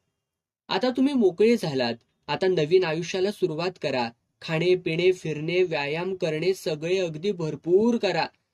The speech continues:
त्यात अगदी अजिबात काटकसर करायची नाही. मनुष्य जन्म एकदाच मिळतो, तो अगदी सार्थकी लावा हो." त्यांच्यावर असल्या शुभेच्छांचा अगदी वर्षावच झाला.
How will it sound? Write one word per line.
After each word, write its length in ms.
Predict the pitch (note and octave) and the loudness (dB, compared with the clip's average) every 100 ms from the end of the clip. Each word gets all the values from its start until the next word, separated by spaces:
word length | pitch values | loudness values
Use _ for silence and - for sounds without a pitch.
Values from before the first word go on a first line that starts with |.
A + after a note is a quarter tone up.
| _ - | _ -2
त्यात 200 | - A#3+ | 0 2
अगदी 300 | G#3 F#3 A#3 | 2 2 2
अजिबात 640 | G3+ D#3 - G#3+ F3+ G3 - | 2 0 -4 -4 -2 -4 -2
काटकसर 520 | E3+ D#3 E3+ E3 G3+ | -2 -2 -6 -4 -4
करायची 500 | F#3+ D#3+ C#3+ D#3+ G3+ | -2 -2 -2 -2 0
नाही. 320 | F3+ C#3 C#3+ D3+ _ _ _ - | 0 -2 -6 -8 _ _ _ 2
मनुष्य 480 | F#3 F#3+ F#3 F#3 | 4 6 4 0
जन्म 320 | F3+ E3 E3 F3+ | -2 -2 -2 0
एकदाच 500 | F3+ D#3+ D#3 F3+ G3+ | -2 0 -2 -2 0
मिळतो, 440 | F3+ E3+ F#3 - _ _ | 0 2 0 -2 _ _
तो 60 | A#3 | 4
अगदी 340 | G#3 F#3+ A3+ | 4 4 -2
सार्थकी 640 | A#3 F3+ D3+ C#3+ F3 G#3 | -2 -2 -4 -6 -4 -2
लावा 260 | F#3 D3 D#3 | 0 -2 -2
हो." 260 | D#3 A3+ F#3+ _ _ _ _ _ | 2 2 0 _ _ _ _ _
त्यांच्यावर 480 | A3 A3 C4 C4+ C#4 | 0 2 2 0 0
असल्या 340 | A3 - A#3+ B3 | -2 -2 -2 -2
शुभेच्छांचा 920 | G#3+ F3 G3+ - - E3 E3 G3+ F#3+ | -2 0 0 0 -6 -6 -6 -4 -4
अगदी 280 | D3 C#3+ | -4 -6
वर्षावच 720 | F#3 D#3 C3 - F3 E3 D3 - | -4 -4 -6 -8 -6 -6 -6 -8
झाला. 220 | C3 B2 | -6 -4